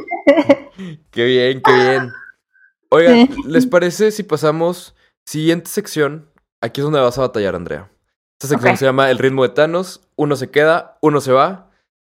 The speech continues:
Speaker 2: y empezamos con las opciones. ¿Lista?
Speaker 1: Sí.
Speaker 2: Muy bien. Primera opción: ¿Jeff Buckley o Radiohead? ¿Cuál se
Speaker 1: Jeff
Speaker 2: queda?
Speaker 1: Buckley.
Speaker 2: ¿Se queda?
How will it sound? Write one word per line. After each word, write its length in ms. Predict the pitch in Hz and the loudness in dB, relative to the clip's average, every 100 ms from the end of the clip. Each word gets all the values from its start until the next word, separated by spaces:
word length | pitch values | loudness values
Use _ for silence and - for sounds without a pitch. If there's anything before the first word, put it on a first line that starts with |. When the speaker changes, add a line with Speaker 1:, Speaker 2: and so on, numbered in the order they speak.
| _ _ _ - | _ _ _ -4
Speaker 2:
y 60 | |
empezamos 360 | 127 113 120 117 | -4 -2 -4 -2
con 80 | 139 | -4
las 100 | 113 | -4
opciones. 560 | 98 104 87 78 - | -6 -6 -6 -10 -14
¿Lista? 460 | 113 117 147 175 - _ _ _ _ _ - | -12 -6 -4 -4 -6 _ _ _ _ _ 2
Speaker 1:
Sí. 180 | 233 - - _ _ _ _ _ _ _ _ _ _ - | 2 0 -14 _ _ _ _ _ _ _ _ _ _ -8
Speaker 2:
Muy 160 | 104 104 | -2 -2
bien. 220 | 80 - _ | -2 -8 _
Primera 320 | 135 135 147 | -2 2 4
opción: 520 | 170 - 175 110 - _ _ _ _ _ 120 | 2 0 0 0 -4 _ _ _ _ _ -2
¿Jeff 220 | 156 160 | 0 2
Buckley 600 | 160 190 190 202 220 214 - _ _ _ _ - | 2 2 2 -4 -4 -8 -16 _ _ _ _ -2
o 80 | |
Radiohead? 580 | 113 123 113 104 98 90 - _ _ _ _ _ _ _ _ | 2 2 2 -2 -4 -10 -12 _ _ _ _ _ _ _ _
¿Cuál 180 | - 123 | 0 4
se 60 | 233 | 4
Speaker 1:
Jeff 100 | 226 | 4
Speaker 2:
queda? 240 | 135 139 | 0 2
Speaker 1:
Buckley. 360 | 220 214 208 _ _ _ _ _ _ - | 2 2 -4 _ _ _ _ _ _ -8
Speaker 2:
¿Se 140 | 127 | -2
queda? 400 | 135 139 214 - | 2 2 0 -12